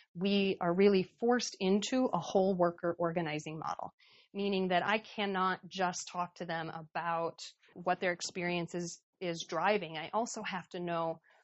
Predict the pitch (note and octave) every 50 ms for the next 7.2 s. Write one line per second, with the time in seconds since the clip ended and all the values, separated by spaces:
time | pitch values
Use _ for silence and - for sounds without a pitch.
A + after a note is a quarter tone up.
0 | _ _ _ _ _ - F#3+ G3+ A3 B3 A3 A3 G#3 F3 E3+ D#3+ D#3+ - D3 -
1 | - F3+ - - _ _ _ _ _ - F#3+ A3+ A#3 B3 C4+ C4 A3 B3+ A#3 A#3+
2 | A#3 A3 G3 F#3 F3 E3+ E3+ F#3 F3+ - F3+ F3 - F3+ F3+ F3+ F#3 F#3 F#3 F3
3 | F3+ F3 - - - E3+ - - - - E3+ F3 E3+ E3+ F3 E3+ E3 E3 D#3+ D#3
4 | - - D#3 D#3+ D#3 D#3 - - - - F3 E3+ - E3 D3+ E3 E3+ F3 F3 F3
5 | E3+ E3 D#3+ - E3 - - E3 E3 E3 D3+ - E3+ D#3 D#3 D#3 - - - C#3+
6 | - _ _ _ - - - - - - _ _ - G3+ A3 A#3+ C4 B3+ A3 A3+
7 | G#3+ G#3+ G#3+